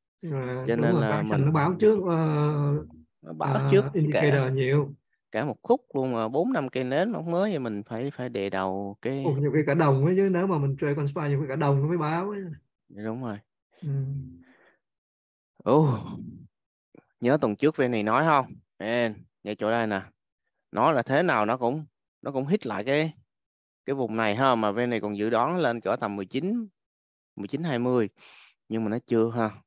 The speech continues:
Speaker 2: Venny nghĩ chắc, chắc tuần, tuần, tuần, tuần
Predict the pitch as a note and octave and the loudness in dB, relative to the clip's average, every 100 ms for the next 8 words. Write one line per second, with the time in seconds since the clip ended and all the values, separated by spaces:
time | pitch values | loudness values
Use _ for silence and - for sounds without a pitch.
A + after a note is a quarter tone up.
0 | - A2 G#2 G2 F#2+ F2 C#3 D#3 - - | -12 -8 -6 -6 -6 -6 -6 -10 -12 -16
1 | C3+ _ G#2 F#2+ F#2+ - F2 E2 - F2+ | -16 _ -6 -6 -8 -12 -12 -12 -12 -12
2 | F2+ F2 - _ _ _ D2+ | -10 -12 -16 _ _ _ -16